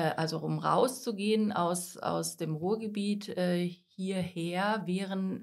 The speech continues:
wirklich im Sinne von, ähm, einen Austausch zu generieren, einen Blick von außen auch noch mal zu bekommen. Man ist immer so in seiner eigenen Bubble, um, um da zu reflektieren, wie ist es denn in einem ganz anderen Gefilde, wo es vielleicht auch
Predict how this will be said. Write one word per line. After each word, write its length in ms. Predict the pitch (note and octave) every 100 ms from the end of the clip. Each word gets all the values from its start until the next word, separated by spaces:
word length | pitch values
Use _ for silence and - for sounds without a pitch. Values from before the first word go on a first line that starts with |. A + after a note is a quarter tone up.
| E3
wirklich 560 | F3+ F#3 F#3+ F#3+ - -
im 180 | F3+ F3+
Sinne 340 | E3 F3+ F#3+
von, 520 | F#3+ - F3 F3 F3 - - - - -
ähm, 260 | F3 E3
einen 220 | E3 D#3+
Austausch 500 | - G3+ A3 G3+ G3
zu 160 | - F3+
generieren, 720 | F3 F3 F3 E3+ E3+ E3+ F3 - - -
einen 180 | E3+ E3+
Blick 260 | F3 G#3 -
von 200 | F3 F3+
außen 360 | G3 B3 A3
auch 140 | G#3 F#3+
noch 100 | G3
mal 260 | F#3+ F#3 F#3
zu 160 | F3+
bekommen. 720 | F3 F3 - F3 F3+ F3+ F3+ F3+ - -
Man 200 | F3+ E3+
ist 160 | F#3 F#3
immer 160 | F3+
so 120 | F3 F#3
in 180 | F3
seiner 340 | F3 E3+ F3 -
eigenen 420 | F3+ F3 E3+ E3
Bubble, 540 | - - A#3+ B3 A#3+ A#3+ - -
um, 360 | - F#3+ F#3 F3
um 180 | F3+ F3+
da 160 | F3+
zu 120 | F3+
reflektieren, 880 | F#3 F#3 F#3 F3+ F3+ F#3 F#3 F#3 F#3
wie 160 | F3 F3+
ist 140 | G3+
es 100 | G#3+ G#3
denn 200 | G3 -
in 160 | F3
einem 160 | F3 E3+
ganz 240 | F3+ G3+
anderen 280 | - F#3 F3+
Gefilde, 560 | F3 F3 G#3+ A3 G#3 F#3
wo 120 | F#3
es 120 | F#3+
vielleicht 380 | F#3 F3+ F3+ -
auch 240 | F#3+ F#3+